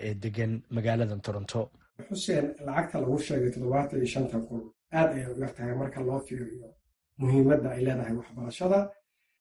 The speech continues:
Speaker 2: iyo gaabka waxbarasho ee sanadihii la soo dhaafay uu keenay covid nineteen. Sidoo kale, lacagtaasi uma muuqata mid dabooli karta baahida waxbarasho ee ay qabaan dhammaan ardada Soomaaliyeed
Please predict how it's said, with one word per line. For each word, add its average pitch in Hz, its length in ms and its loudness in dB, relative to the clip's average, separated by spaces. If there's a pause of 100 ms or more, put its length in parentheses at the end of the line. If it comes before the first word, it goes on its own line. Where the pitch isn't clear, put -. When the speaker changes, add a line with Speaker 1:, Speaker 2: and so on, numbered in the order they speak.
(280)
Speaker 2:
iyo 226 200 6 (120)
gaabka 170 380 2
waxbarasho 127 640 -2
ee - 160 -6
sanadihii 139 540 0
la 120 100 2
soo 151 280 2
dhaafay 123 420 -4 (220)
uu 151 160 -4
keenay 127 380 -8
covid 139 340 0
nineteen. 123 440 -2 (460)
Sidoo 220 240 6
kale, 190 180 4
lacagtaasi 165 640 2
uma 151 240 4
muuqata 135 720 2 (280)
mid 170 180 2 (160)
dabooli 139 480 4
karta 127 340 -10
baahida 127 680 -2
waxbarasho - 600 -2 (360)
ee 147 60 -12
ay 143 180 -4
qabaan 139 380 0 (680)
dhammaan 147 280 4
ardada 139 260 0
Soomaaliyeed 120 640 -6